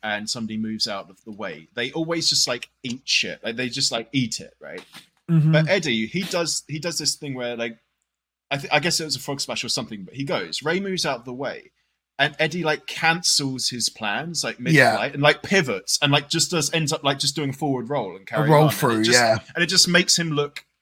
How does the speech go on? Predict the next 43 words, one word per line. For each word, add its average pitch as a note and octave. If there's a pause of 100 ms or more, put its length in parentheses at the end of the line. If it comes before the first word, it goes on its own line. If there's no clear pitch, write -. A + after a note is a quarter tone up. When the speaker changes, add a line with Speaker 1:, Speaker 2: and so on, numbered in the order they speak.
(280)
Speaker 1:
so C#3
polished. G#2+
Speaker 2:
I, F#3
I F#3+
was G3
thinking A3+
about D#3
that. B2
I A2+
was B2
like, B2
"I C3+ (180)
really A3
don't E3+
think D#3
I C#3+
could C3
do D3
that." A#2
I B2
don't G3
know F#3
how D#3+
he D3+
does C#3+
that B2+
without B2
killing C#3+
himself. -
<laughs> E3
Like, -
that's -
crazy. C3 (260)
A D#3
very A3
underrated, F3
really, C3+
'cause A#2+ (280)
the B2
people E3
don't, C#3 (640)
you C#3+
know, B2